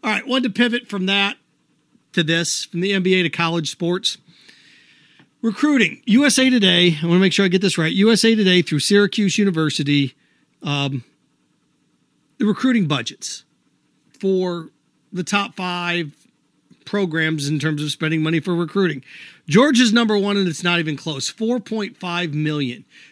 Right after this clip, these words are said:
Two point nine eight for the school that's second on this list.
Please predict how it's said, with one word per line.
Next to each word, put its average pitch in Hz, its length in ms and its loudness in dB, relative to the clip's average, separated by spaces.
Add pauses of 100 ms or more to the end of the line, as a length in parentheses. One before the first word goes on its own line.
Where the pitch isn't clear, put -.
(120)
Two 269 200 4
point 254 360 -4
nine 190 340 0
eight 185 320 0
for 180 100 -4
the 156 120 -4
school 175 280 -4
that's 147 200 -8
second - 520 -4
on 135 280 -8
this 127 240 -10
list. - 420 -16